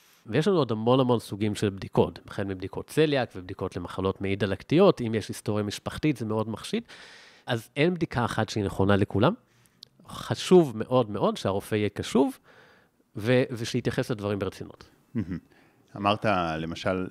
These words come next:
Speaker 2: על נושא הטפילים. כמה נושא הטפילים הוא נפוץ?
Speaker 1: נפוץ מאוד. שוב, הרבה פעמים אנחנו רואים את זה אצל אנשים שחזרו מטיול, או דברים כאלו, אה, אבל גם בארץ, לפעמים. אז צריך לוודא שאנחנו לא מפספסים את הדבר הזה.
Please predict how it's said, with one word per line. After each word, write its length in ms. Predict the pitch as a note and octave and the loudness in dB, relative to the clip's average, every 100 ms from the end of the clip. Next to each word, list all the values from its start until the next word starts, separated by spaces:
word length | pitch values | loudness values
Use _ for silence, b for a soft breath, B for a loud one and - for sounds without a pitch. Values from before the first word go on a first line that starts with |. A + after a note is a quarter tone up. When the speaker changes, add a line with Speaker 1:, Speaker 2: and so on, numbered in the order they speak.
| - | -8
Speaker 2:
על 120 | G#2+ | -6
נושא 280 | F2+ - F#2+ | -4 -2 -2
הטפילים. 640 | F#2 - F#2+ F2 E2+ D#2 - - | -2 -4 -4 -2 -2 -4 -12 -4
כמה 360 | G#2 C3 A#2 | 0 2 2
נושא 240 | F#2 F2 F#2+ | 0 -2 -8
הטפילים 400 | - F#2 F2 E2+ | -8 -8 -6 -6
הוא 100 | E2 | -6
נפוץ? 600 | D#2+ - F2 - - - C3 B B | -8 -10 -10 -12 -20 -20 -20 B B
Speaker 1:
נפוץ 320 | B2+ - G3 | -6 -2 -2
מאוד. 180 | A#3 A3 A3 _ - | 0 -2 -4 _ -20
שוב, 180 | - B2+ | -12 -8
הרבה 240 | G#2 A2 B2 | -4 0 2
פעמים 160 | B2+ | 4
אנחנו 240 | B2 - A2 | 2 2 0
רואים 280 | A2+ A#2 | 2 0
את 100 | A2+ | -2
זה 180 | G#2+ G#2+ | -2 -2
אצל 160 | G#2+ G#2 | -2 -4
אנשים 220 | F#2+ G#2 | -6 -8
שחזרו 380 | - - F#2 G2 | -10 -10 -8 -6
מטיול, 580 | G2 - G#2 F3 E3 D3 | -8 -6 4 6 6 2
או 300 | A2 G2 F#2+ | -6 -8 -8
דברים 300 | A#2 F#2 F#2 | -10 -10 -10
כאלו, 360 | F#2+ B2 G3 C4+ B B B - | -2 0 0 -2 B B B -6
אה, 120 | B2 | -4
אבל 140 | C3 | 0
גם 180 | F3+ C#4 | 2 4
בארץ, 500 | C#4 C#4 C4 - - - | 2 0 -2 -8 -20 -8
לפעמים. 440 | D3 - D3+ C#3+ C3+ - | -6 -2 0 -2 -4 -10
אז 100 | A2+ | -10
צריך 220 | - D3 | -8 -4
לוודא 200 | D#3 C#3+ | 0 2
שאנחנו 320 | C#3 C3 - A#2+ | 2 2 2 4
לא 80 | |
מפספסים 580 | B2 B2 - - - A#2 | 2 0 -10 -6 0 0
את 120 | A2 | 2
הדבר 380 | G#2 G2 G2 A2+ | 0 0 2 4
הזה. 220 | B2+ - | 2 -2